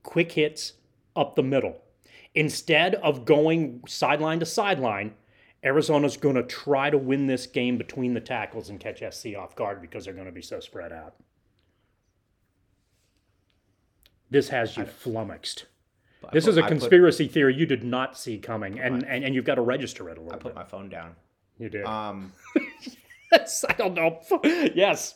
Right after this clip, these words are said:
Speaker 1: yes, you did. You put your phone down. I'm not sure what that means, but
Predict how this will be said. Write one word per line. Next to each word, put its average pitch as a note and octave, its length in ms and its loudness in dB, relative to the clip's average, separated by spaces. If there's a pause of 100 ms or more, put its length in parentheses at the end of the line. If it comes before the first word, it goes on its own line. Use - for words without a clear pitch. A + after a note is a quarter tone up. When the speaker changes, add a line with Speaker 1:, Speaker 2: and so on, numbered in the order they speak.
(120)
Speaker 1:
yes, D#3 200 4
you G#3 60 -2
did. - 400 6
You G#3 60 -2
put F3+ 180 2
your D#3 100 0
phone A3 280 4
down. B2+ 200 4
I'm D#3+ 120 2
not G3 100 -2
sure F#3 140 2
what D#3+ 140 4
that D3 180 0
means, D3+ 340 4
but - 320 2